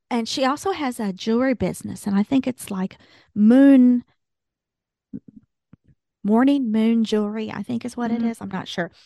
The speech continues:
Speaker 1: But I really like listening to her. She's very calming. If I'm, uh, maybe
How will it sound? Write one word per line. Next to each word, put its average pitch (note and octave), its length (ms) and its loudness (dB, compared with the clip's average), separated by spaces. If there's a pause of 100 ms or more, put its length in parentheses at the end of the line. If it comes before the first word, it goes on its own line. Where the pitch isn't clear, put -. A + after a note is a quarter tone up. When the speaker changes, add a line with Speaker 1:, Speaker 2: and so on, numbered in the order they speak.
(240)
Speaker 1:
But A#3 180 -4
I A#3+ 160 -2
really C#4+ 440 -2 (220)
like A3 400 -4 (240)
listening A3 360 -4
to G3 120 -6
her. F#3 220 -2 (140)
She's G3+ 160 -6
very B3 240 0
calming. G3+ 680 -4 (460)
If F#3 140 -6
I'm, G#3+ 360 -6 (140)
uh, G3 260 -10 (240)
maybe F#3+ 520 -6